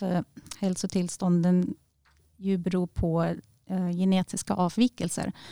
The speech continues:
Och att kunna diagnostisera dem är ju väldigt svårt och kräver mycket kunskap och teknik, och den ökar ju också dagligen, den kunskapen, och man hittar också nya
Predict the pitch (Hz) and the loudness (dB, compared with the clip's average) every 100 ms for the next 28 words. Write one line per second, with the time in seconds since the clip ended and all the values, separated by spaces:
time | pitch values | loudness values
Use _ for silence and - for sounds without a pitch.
0 | - - 196 202 - 214 190 185 175 - | -20 -12 -4 -2 4 6 8 6 2 -4
1 | 180 196 196 196 - 190 254 254 247 185 | -2 0 2 0 -2 0 2 4 2 2
2 | 156 160 165 - 170 180 175 165 175 180 | 0 -2 -2 -2 -2 -2 -4 -6 -8 -14
3 | _ - - - - - 180 233 - - | _ -12 -10 -8 -6 0 0 0 -4 -14
4 | - 185 175 175 175 170 175 175 _ - | -8 -6 -4 -2 -2 0 0 -2 _ -10
5 | 170 170 180 - 190 170 - 196 208 - | -8 -8 -10 -6 -4 -2 -4 -4 -4 -6
6 | 175 - 190 - 202 262 202 180 185 180 | -16 -6 -6 2 4 4 2 2 2 2
7 | 165 - 190 214 214 196 - 220 233 269 | -2 -4 -4 -2 -4 -6 -4 -4 -2 -2
8 | 175 170 170 196 214 320 - - - - | -2 -2 -2 0 2 0 -2 -20 -20 -20
9 | - - 202 - 214 202 - 208 247 - | -10 0 0 4 2 2 0 -2 -2 2
10 | 240 220 196 214 208 220 - 339 - - | 2 2 0 2 6 6 4 0 0 0
11 | 202 180 170 - 196 | 2 4 4 2 -2